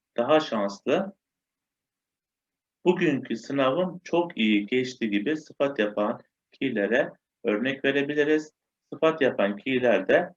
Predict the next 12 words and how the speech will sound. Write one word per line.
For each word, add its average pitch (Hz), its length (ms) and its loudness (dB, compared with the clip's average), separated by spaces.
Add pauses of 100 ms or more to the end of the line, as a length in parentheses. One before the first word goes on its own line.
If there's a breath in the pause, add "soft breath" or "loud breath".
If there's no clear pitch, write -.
(200)
bitişik - 440 -6
yazılır 104 320 0
sevgili 101 460 -4
öğrenciler. 101 840 -2 (1200)
Evet 143 260 6
sevgili 147 320 2
öğrenciler, 127 440 2
bugünkü 151 400 -4
dersimiz 151 680 4
bu - 80 -8
kadardı. 143 680 0 (400)
Umarım, 156 440 2